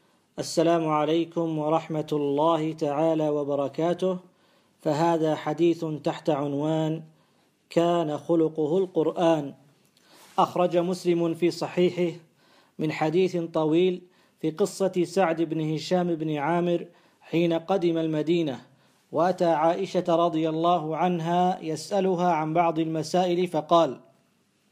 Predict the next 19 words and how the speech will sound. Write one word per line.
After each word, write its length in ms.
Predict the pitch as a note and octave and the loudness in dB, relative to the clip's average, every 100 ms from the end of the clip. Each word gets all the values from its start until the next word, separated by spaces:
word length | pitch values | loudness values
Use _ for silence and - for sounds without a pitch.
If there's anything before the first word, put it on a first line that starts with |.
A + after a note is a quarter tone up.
| _ _ _ - - - - _ | _ _ _ -20 -20 -20 -20 _
"فقلت: 440 | D3+ D#3 G#3+ G#3+ | -4 2 2 2
'يا 300 | G#3 G3+ A3 | 2 4 4
أم 180 | G#3 F3+ | 2 0
المؤمنين، 800 | F3 F3 F3+ D#3+ E3+ E3 C3 - _ _ _ - | 2 0 0 0 0 0 -2 -10 _ _ _ -2
أنبئيني 1000 | F3 F3+ F3 F#3 G#3 G#3 G3+ G3+ G#3 - | 0 4 2 2 0 0 0 0 -2 -4
عن 240 | D3 D#3+ | -4 -2
خلق 380 | D#3+ G#3 G3+ F#3+ | 2 2 4 2
رسول 480 | F3+ D#3+ D#3+ F#3 F#3 | 0 0 0 0 2
الله 500 | F3 D#3+ F3 F3+ F3 | 0 2 2 2 -2
صلى 280 | E3 D#3+ D#3+ | -2 0 0
الله 500 | D3+ E3 F3+ D#3+ D3+ | 2 4 4 2 0
عليه 400 | D3 E3 F3+ E3 | 0 0 0 0
وسلم.' 680 | D#3+ D#3 F#3 F3+ F3+ F3+ - _ - _ _ | 0 0 0 2 2 0 -8 _ -20 _ _
قالت: 560 | D3+ D#3 F3 F3+ F3+ - _ _ _ _ - | 4 6 6 2 -2 -16 _ _ _ _ 0
'ألست 380 | G3 A3+ - F3+ | 2 2 0 -2
تقرأ 460 | E3 F3 F3 E3 | 2 0 4 4
القرآن؟' 680 | D#3 D#3 D#3 E3 F#3+ F3+ F3+ F3+ _ _ _ _ - | 4 0 -2 4 6 4 2 -6 _ _ _ _ 4
قلت: 280 | E3 D#3+ | 4 4
'بلى.' 560 | F#3 F#3+ G#3+ F3 F3 - | 2 6 6 6 2 0